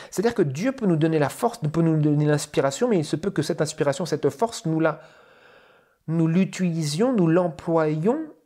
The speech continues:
sans utiliser la sagesse que Dieu nous a donnée dans d'autres domaines, et notamment dans celui de l'ordre, la discipline, l'organisation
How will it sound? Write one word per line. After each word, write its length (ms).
sans 460
utiliser 480
la 120
sagesse 380
que 100
Dieu 200
nous 180
a 60
donnée 240
dans 140
d'autres 560
domaines, 640
et 80
notamment 380
dans 120
celui 360
de 360
l'ordre, 760
la 80
discipline, 760
l'organisation 1040